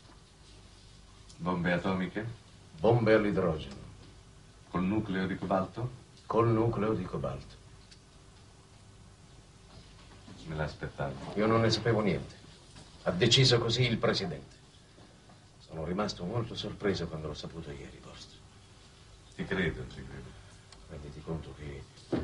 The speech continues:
Speaker 2: la nostra è una situazione disperata. Non puoi immaginare quanto mi dispiace.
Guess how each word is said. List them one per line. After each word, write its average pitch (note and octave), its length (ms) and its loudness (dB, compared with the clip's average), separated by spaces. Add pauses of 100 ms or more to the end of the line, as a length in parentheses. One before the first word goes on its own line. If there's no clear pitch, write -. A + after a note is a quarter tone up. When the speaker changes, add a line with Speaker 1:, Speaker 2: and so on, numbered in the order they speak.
(100)
Speaker 2:
la D2+ 80 -8
nostra E2 400 -2
è D2+ 120 -4
una D2 140 -8
situazione D2+ 580 -10
disperata. C2 580 -14 (540)
Non D#2+ 120 -14 (180)
puoi G#2+ 140 -2
immaginare F2 560 -4
quanto C#2+ 300 -16
mi - 80 -18
dispiace. - 500 -14